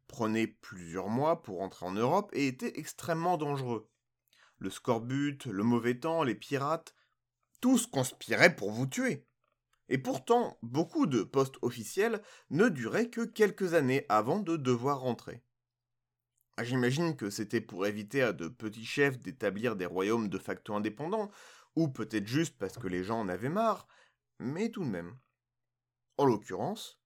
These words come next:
l'archevêque meurt, et Yann doit donc rentrer.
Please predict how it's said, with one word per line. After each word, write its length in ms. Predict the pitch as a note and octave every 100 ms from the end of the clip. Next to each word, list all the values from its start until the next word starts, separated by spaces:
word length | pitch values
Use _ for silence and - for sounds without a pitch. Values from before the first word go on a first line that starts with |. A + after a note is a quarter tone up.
| -
l'archevêque 600 | A2+ C#3+ - G#3+ D3+ A#2+
meurt, 420 | F#2+ E2+ C3 - _ _ _
et 160 | - E2+
Yann 340 | F2+ D#3 D3 -
doit 200 | F#2+ F2
donc 200 | G#2 E2
rentrer. 420 | - F2 -